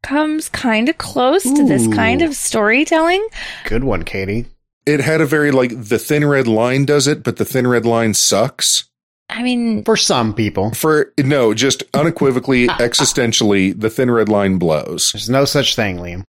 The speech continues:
Speaker 3: As existentialism?
Speaker 2: No, as something blowing
Speaker 3: <laughs>
Speaker 2: just across the board. It doesn't happen.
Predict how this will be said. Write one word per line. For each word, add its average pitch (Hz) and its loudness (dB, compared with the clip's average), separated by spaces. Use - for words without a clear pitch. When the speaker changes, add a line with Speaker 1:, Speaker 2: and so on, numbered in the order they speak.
Speaker 3:
As 101 0
existentialism? 131 2
Speaker 2:
No, 139 2
as 107 0
something 117 0
blowing 107 0
Speaker 3:
<laughs> 104 0
Speaker 2:
just - 0
across 110 -2
the - 0
board. 110 0
It - -12
doesn't 107 -8
happen. 101 -12